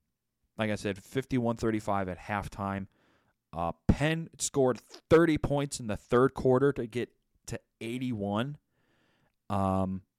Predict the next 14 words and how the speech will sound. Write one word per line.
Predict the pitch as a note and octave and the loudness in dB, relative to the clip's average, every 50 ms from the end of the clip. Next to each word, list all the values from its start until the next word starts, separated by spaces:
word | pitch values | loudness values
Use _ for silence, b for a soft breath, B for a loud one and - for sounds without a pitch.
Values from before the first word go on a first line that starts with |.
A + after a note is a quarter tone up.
| _ _ _ _ - | _ _ _ _ -6
and | A#2+ A#2+ B2+ C#3 | -2 0 2 4
they, | D3+ D#3 C#3+ - | 4 4 4 2
and | - C#3+ D3 D3+ | 0 -2 0 2
they | E3 F3+ | 2 2
weren't | D#3+ D3+ G3 G3 F#3 C3+ A#2 | 4 4 4 2 2 0 0
done. | - C#3+ F#3+ G#3 C3+ F#2 E2 - - _ _ _ - | 2 4 4 4 4 2 -2 -8 -16 _ _ _ 2
They | E3 E3+ E3+ D#3+ | 4 4 6 6
were | D3 C3+ B2+ C3 D3+ E3 F#3 F#3+ F#3 F3+ - _ _ _ _ | 4 4 6 6 8 8 8 8 4 2 -2 _ _ _ _
not | C3 C#3 C3+ C#3 C#3 C#3 - _ _ _ _ - A2+ _ | -4 -2 -2 -2 -2 -4 -6 _ _ _ _ -20 -6 _
done. | - B2 A#2 G#2 F2 D#2+ D#2+ - - _ _ _ _ _ _ _ _ _ | 2 2 2 2 0 -4 -8 -12 -16 _ _ _ _ _ _ _ _ _
Uh, | - A2+ A#2 A#2+ | 0 0 2 2
they | B2+ C3 | 2 0
put | - - - D#3+ D3+ | 0 2 4 6 6
up | D3+ C#3+ - | 6 4 2